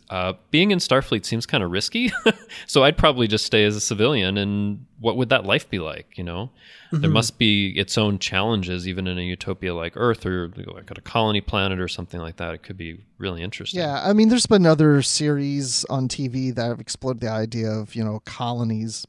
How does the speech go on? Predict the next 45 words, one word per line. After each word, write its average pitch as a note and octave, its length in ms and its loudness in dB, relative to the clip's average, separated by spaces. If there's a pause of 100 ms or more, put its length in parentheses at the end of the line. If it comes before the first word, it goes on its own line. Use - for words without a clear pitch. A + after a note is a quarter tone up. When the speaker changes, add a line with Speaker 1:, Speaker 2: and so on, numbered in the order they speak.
Speaker 3:
but B2+ 120 -2
I D3+ 140 0
would E3 180 0
certainly C#3+ 400 -4
love C3+ 260 -2
to - 100 -4
see A2 420 -6 (500)
a - 60 -8
colony C#3+ 480 0
settling B2+ 560 0
on A2 120 0
a A2 40 -4
planet A#2 520 -4 (180)
in B2+ 260 0
the A2 60 -2
Star A2+ 300 -2
Trek - 280 -6
universe, A2 720 -2
and A2 260 -4 (380)
maybe B2+ 180 -2
they're C3 140 2
having A#2+ 340 -2
to B2 80 -4
deal A#2+ 300 0
with B2 260 0
Klingons B2+ 760 -2
trying C#3 260 -6
to A#2+ 60 -4
take - 240 -8
over B2 300 -2
<laughs> B2+ 300 0
the C3+ 100 -6
planet B2 300 -6
or D#3 100 2
something, G3+ 480 2
you C3+ 80 0
know, G#2+ 140 -2
trying B2+ 220 -4
to B2 100 -2
invade A2+ 400 -4
or - 20 -2
whatever D3+ 500 4
it A2+ 80 -4
is. A2+ 220 -4
But - 240 -6